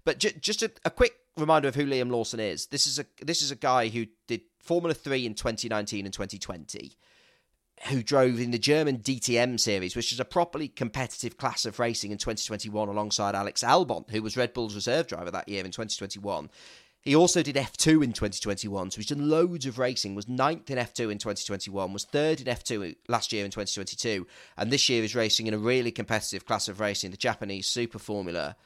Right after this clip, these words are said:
and he's really impressed in everything he's done. So again, it's pretty much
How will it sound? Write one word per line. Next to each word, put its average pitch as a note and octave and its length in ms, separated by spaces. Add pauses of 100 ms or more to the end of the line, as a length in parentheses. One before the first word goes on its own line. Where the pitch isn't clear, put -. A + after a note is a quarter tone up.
(320)
and C3 160
he's A#2+ 180
really D3+ 320
impressed C3 440
in A2+ 80
everything G#2+ 260
he's G2+ 180
done. F2+ 480 (520)
So C3+ 240
again, D#3 340
it's - 140
pretty C4+ 340
much F#3 720